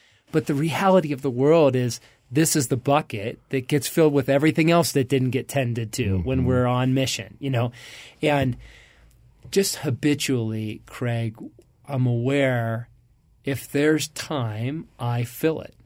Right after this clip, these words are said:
Speaker 1: right? Nature
Speaker 2: Mm-hmm.
Speaker 1: abhors a vacuum. And I can find some pull in my soul to react to having a little bandwidth,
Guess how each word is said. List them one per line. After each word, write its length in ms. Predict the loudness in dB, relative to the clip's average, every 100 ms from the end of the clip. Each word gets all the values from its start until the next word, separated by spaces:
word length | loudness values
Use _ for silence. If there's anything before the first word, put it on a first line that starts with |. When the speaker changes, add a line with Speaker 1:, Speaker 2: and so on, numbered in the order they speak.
| _ -4
Speaker 1:
right? 280 | -2 0 0
Nature 340 | 0 0 0
Speaker 2:
Mm-hmm. 60 | -2 0
Speaker 1:
abhors 240 | -2 -2
a 60 | -4
vacuum. 640 | -6 -8 -10 -12 -12 -16 -20 -20 -6
And 440 | -2 0 0 -2 -6 _ _ _ _ _ -6
I 140 | -6
can 220 | -4 -6
find 800 | -6 -8 -6 -2 0 0 0 -2
some 300 | -2 -4 -4
pull 400 | -6 -4 0 2
in 100 | 0
my 160 | -2 -4
soul 640 | -6 -2 2 2 0 -4 -8
to 120 | -6
react 600 | -2 0 0 0 -4 -8
to 280 | -4 -2 -2
having 320 | -4 -4 -2
a 40 | -2
little 260 | -2 -4
bandwidth, 540 | -2 0 0 0 -4